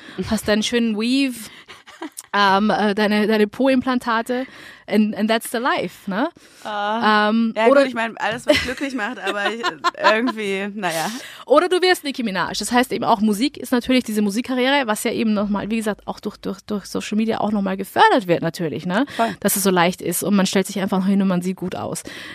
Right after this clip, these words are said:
Speaker 2: Ähm, es gibt ja auch diese Role Models, nicht, die sagen, äh, wie viel Arbeit, wo man auch wirklich sieht, wie viel Arbeit dahinter stecken würde, ne? Ähm,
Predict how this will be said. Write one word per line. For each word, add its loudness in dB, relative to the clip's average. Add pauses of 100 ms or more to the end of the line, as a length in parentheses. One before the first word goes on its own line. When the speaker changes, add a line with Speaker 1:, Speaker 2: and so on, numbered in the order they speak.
Speaker 2:
Ähm, 4
es 0
gibt -2
ja 6
auch -6
diese 0
Role 6
Models, -2
nicht, -6
die -4
sagen, 4
äh, 0 (880)
wie -6
viel 0
Arbeit, 4
wo 2
man 4
auch -2
wirklich -4
sieht, -2
wie -4
viel -2
Arbeit 0
dahinter 2
stecken -4
würde, -2
ne? -2 (500)
Ähm, 4